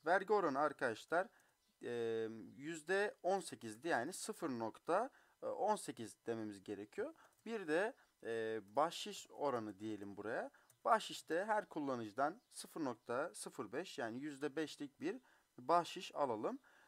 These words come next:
Şimdi burada artık şöyle bir şey yaparım. E, kullanıcıdan neyi alalım arkadaşlar?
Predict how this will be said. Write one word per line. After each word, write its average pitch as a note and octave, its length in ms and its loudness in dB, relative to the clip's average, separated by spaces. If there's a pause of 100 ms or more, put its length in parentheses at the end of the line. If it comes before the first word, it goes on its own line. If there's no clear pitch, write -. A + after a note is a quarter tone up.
Şimdi F#3 320 -6
burada G#3 280 4
artık C#3+ 320 2 (160)
şöyle F3 360 -2
bir A#2+ 40 -8
şey A2+ 160 -6
yaparım. B2+ 400 -6 (380)
E, A2+ 140 -2
kullanıcıdan F3+ 880 0 (960)
neyi F#3+ 280 2
alalım C3+ 360 4
arkadaşlar? A2+ 600 -4